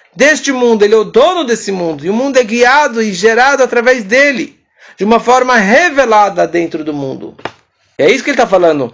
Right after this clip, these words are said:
Você vai pensar que lá Hilau Tzarich, será que Deus, ele precisa de comida? Já que Deus, ele quer um Dirá Betartunim, ele quer se revelar aqui embaixo, então parece que ele precisa disso.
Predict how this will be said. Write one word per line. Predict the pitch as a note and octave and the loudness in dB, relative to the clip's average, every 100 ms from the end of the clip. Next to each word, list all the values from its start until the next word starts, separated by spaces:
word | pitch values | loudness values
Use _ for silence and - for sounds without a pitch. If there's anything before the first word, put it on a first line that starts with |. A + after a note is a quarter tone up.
| - | -14
Você | - F#3+ | -6 -2
vai | F3 B3 | 2 2
pensar | C4 A3 - G#3+ A#3+ A#3+ A3+ F3+ | 0 -4 0 0 2 4 2 0
que | F#3+ | 2
lá | F3 - | 2 2
Hilau | D#3+ D3+ A3 C4+ | 0 2 2 2
Tzarich, | E4 D#4+ E4+ D#4 | 0 2 0 0
será | - B3 | 0 0
que | B3+ A#3+ | 0 0
Deus, | A#3 C4+ | 0 2
ele | A#3+ A3 | 0 -2
precisa | G3 - A#3+ | -6 -2 -2
de | F#3 G3 | 0 -4
comida? | F3+ F3 D4+ E4+ F3 - _ _ _ _ _ _ | -4 -2 0 0 -2 -4 _ _ _ _ _ _
Já | - C#3+ G3+ | -6 0 2
que | B3 A3 | 2 2
Deus, | A3+ A3 | 2 4
ele | G#3+ | 0
quer | F#3+ A3+ | 2 0
um | G#3 | 2
Dirá | F3 G3 | 2 2
Betartunim, | G3+ G#3 F3+ - E3 D#3+ D#3+ | 2 0 -4 -4 -4 0 0
ele | D#3 | 0
quer | G3 A3 | 0 0
se | G3+ | 2
revelar | F3+ E3 E3+ F3+ | 2 2 2 2
aqui | E3+ F3+ | 0 -2
embaixo, | D#3+ C3+ C#3 - A#3+ - - - | 0 0 0 -2 -4 -6 -14 -8
então | E3 G#3 | -2 0
parece | G#3+ A3 B3+ C4 | 2 2 0 -2
que | C4+ | 0
ele | F#4 G#4 | 2 2
precisa | G4 D#4 C#4 G#3+ G#3+ | 2 -2 -2 0 0
disso. | F3+ E3 - B2+ | 0 -6 -6 -12